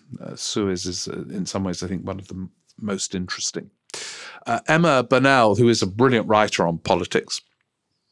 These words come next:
wrote to me about lots of things, but, um, uh, she, she points out this thing about how ninety-seven is mythologized. Uh, what I find particularly interesting,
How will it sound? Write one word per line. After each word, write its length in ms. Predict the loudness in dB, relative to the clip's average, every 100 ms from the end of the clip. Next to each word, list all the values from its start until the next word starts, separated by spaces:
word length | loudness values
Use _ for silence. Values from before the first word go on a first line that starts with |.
| _ _ -10 -2
wrote 280 | 2 2
to 100 | 2
me 80 | 2
about 400 | 4 4 2 2
lots 300 | 2 2 2
of 60 | 0
things, 300 | 2 2 0
but, 340 | 0 0 2
um, 320 | 2 2 0 -4 -12 -12 -12 -14 -14 0
uh, 520 | 4 4 4 4 2 -2 _ 0
she, 320 | 4 4 2
she 200 | 2 2
points 320 | 4 2 4
out 80 | 2
this 160 | 2
thing 140 | 2 2
about 200 | 2 2
how 140 | 2
ninety-seven 720 | 4 4 2 -2 0 2 2 0
is 160 | 0
mythologized. 1000 | 0 -2 2 2 4 2 -2 -4 -8 -12 -12 -16 -14 -8 0
Uh, 180 | 0
what 200 | 2 2
I 80 | 2
find 320 | 2 2 2
particularly 420 | 2 -2 0 2 2
interesting, 800 | 2 -2 -2 0 0 0 -6